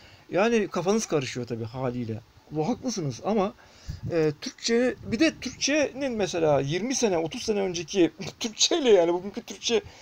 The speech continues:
bir değil ya. O kadar. Ben bunu görüyorum yani resmen. <laughs> Şimdi sürekli tabii değişiyor, e, haliyle tabii bu.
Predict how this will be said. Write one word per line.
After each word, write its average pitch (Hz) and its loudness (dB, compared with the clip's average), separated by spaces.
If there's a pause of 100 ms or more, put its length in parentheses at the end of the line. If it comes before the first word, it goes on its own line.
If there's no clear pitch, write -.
(200)
bir 160 -4
değil 131 2
ya. 190 4
O 208 4
kadar. 180 6
Ben 190 4
bunu 233 4
görüyorum 143 4
yani 131 2
resmen. 156 0 (520)
<laughs> 185 -2
Şimdi 240 2 (580)
sürekli - -4
tabii 190 0
değişiyor, 208 4
e, 135 -2
haliyle 170 0
tabii 117 -2
bu. 113 -6